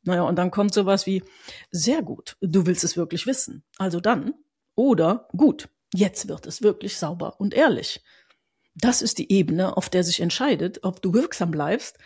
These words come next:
oder dich verhedderst. So, und dann haut er raus. Und das, naja, trifft manchmal eben ins Mark. Indem du die K I immer wieder aus dem Gefälligkeitsmodus rausholst und sie zwingst, in den Prüfmodus zu gehen,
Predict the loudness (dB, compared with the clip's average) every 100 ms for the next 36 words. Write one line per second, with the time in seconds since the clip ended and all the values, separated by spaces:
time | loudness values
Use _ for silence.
0 | -20 -16 -4 4 4 4 0 2 2 2
1 | -2 -8 _ -20 -20 -18 0 2 4 4
2 | 4 4 2 2 0 2 0 0 -4 -4
3 | -6 _ _ -2 0 -2 -6 -8 -12 -16
4 | -10 2 4 4 2 -2 -4 -2 -2 0
5 | 2 4 4 4 2 0 -2 -2 -10 _
6 | _ _ _ _ _ -20 -18 -18 0 4
7 | 6 6 6 4 2 2 0 0 -2 0
8 | 2 2 2 0 0 0 0 0 -2 -2
9 | 0 -2 0 2 2 0 -4 -2 -2 -2
10 | -6 -2 -2 -2 -2 0 0 0 -2 -2
11 | 0 4 6 4 0 0 0 0 0 0
12 | -2 0 -2 -2 0 2 0